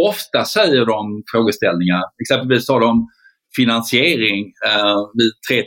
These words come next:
tillfällen i rapporten, eh, framförallt till, till olika, eh, till olika extremistgrupper, hur de finansierar sig, vikten att, att bemöta detta. Nej, men det är sant, eh, de, de, de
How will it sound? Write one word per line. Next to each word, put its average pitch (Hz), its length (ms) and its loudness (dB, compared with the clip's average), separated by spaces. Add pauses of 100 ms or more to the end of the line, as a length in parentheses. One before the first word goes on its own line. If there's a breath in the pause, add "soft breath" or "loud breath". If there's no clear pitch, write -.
tillfällen 113 420 0
i 98 160 -2
rapporten, 95 500 0 (140)
eh, 95 120 -2 (640)
framförallt 104 520 0
till, 98 140 2 (520)
till 104 200 0
olika, 101 380 0 (500)
eh, 92 480 0 (140)
till 104 120 2 (100)
olika 98 380 0 (480)
extremistgrupper, 98 960 0 (200)
hur 104 160 2
de 98 40 0 (120)
finansierar 98 500 0
sig, 95 160 -6 (120)
vikten - 260 -4
att, - 100 -14 (140)
att - 140 -8
bemöta 98 380 2 (120)
detta. - 200 -4 (640 soft breath)
Nej, 143 160 0
men 170 80 2
det 170 60 6
är 135 180 0
sant, 131 260 0
eh, 127 340 2 (100)
de, 139 60 4 (260)
de, 135 100 4 (440)
de 131 100 0